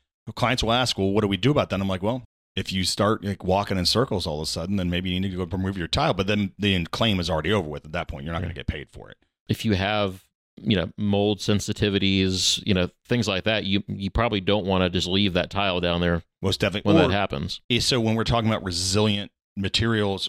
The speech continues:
Speaker 1: flooring materials for a flood-prone area, we want to go with a more, with a flat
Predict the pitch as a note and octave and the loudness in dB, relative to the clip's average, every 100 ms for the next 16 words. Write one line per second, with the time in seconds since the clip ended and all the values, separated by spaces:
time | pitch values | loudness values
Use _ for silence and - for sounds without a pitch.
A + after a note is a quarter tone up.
0 | - - C3 A2 - G#2 F#2+ - - G#2+ | -8 0 2 2 0 0 -2 -2 0 2
1 | G2+ E2 F2+ - G2+ F2+ G2 F2+ C3 A#2 | 4 2 -4 -2 -2 0 0 2 2 2
2 | F2 E2+ - _ _ _ - G2+ G#2 B2 | 0 -4 -10 _ _ _ -2 2 4 2
3 | - F#2+ G2+ G#2 G2 G2+ F#2 F#2+ G2 G2 | 0 -2 2 4 2 0 0 2 4 4
4 | G2 F#2+ - G2 E2+ - - - G#2 G#2 | 2 0 -2 -4 -4 -6 -6 -2 0 0